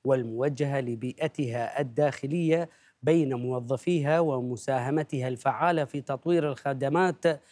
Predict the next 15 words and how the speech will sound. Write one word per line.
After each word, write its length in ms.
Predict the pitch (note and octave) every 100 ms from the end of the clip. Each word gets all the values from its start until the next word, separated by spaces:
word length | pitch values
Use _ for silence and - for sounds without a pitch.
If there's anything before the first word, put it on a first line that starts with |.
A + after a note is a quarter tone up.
| - _ -
المقدمة 960 | D3+ C#3+ C3 B2 - G3+ D3+ F3 D#3 C#3+ - _
لإسعاد 540 | A#2 A#2+ A2+ B2 C#3 B2+
المتعاملين 1000 | B2 B2 B2+ A#2 B2+ C3+ E3+ E3+ A#2+ A2+ _ _ _ _
ودفع 720 | F3+ G#3 G#3 F#3+ - G3+ E3
عجلة 360 | F3+ E3 F3+ E3+
النمو 560 | D#3 C#3+ C#3 D#3 F3+ F3
بشكل 920 | C3+ C3+ A#2+ - D#3+ D#3 D3+ D3 C#3+ C#3+ C3+
متتالي 920 | B2+ C3+ D#3 C#3+ A#2+ F3 F#3 D3 C3+
ومستدام. 960 | C#3 E3 F#3+ - F#3 C#3+ B2 A2+ A#2 A2+ - - - - _
وأوضحت 680 | F#3+ G#3+ A#3 G#3 F#3+ G3+
المؤسسة 800 | F3+ F3+ F#3+ F3+ - E3 E3+ E3
أن 220 | F3+ F3+ D#3
حصولها 580 | E3 D3+ F#3+ D#3+ C#3+
على 340 | C#3+ C3+ D3 D3
جائزة 400 | C#3+ F3+ E3